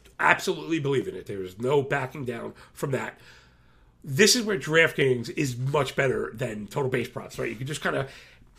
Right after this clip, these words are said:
fit him into a puzzle without actually having to pay extra for him. With Jock Market and betting base props, you have to come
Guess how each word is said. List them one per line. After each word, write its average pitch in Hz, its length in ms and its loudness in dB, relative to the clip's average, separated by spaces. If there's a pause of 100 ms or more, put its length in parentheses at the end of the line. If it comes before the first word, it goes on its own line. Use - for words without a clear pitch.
(220)
fit - 340 4
him 214 140 4
into 190 300 8
a 156 40 4
puzzle 160 300 4
without 151 300 0
actually 143 180 -4
having 135 140 0
to 131 80 -4
pay 139 580 2
extra - 260 -2
for 110 220 -8
him. 92 120 -12 (280)
With 143 160 0
Jock 180 260 6
Market 151 320 0
and 131 160 -4
betting 139 440 2
base 147 240 -2
props, 135 240 -4
you 147 40 -4
have 117 60 -6
to - 160 -10
come 147 240 -4